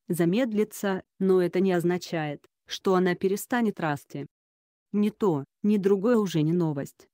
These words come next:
поэтому это не особо поддерживало рынок нефти в последнее время.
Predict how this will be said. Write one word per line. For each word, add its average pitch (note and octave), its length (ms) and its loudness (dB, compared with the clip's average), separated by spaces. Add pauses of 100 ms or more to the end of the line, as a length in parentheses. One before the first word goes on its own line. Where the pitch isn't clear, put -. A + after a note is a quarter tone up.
(180)
поэтому G3+ 480 0
это F#3+ 240 0
не F3 140 4
особо E3 340 -2
поддерживало F3+ 800 -2
рынок G#3 380 0
нефти G3 380 0
в - 60 -8
последнее A#3 540 -2
время. C#3+ 380 0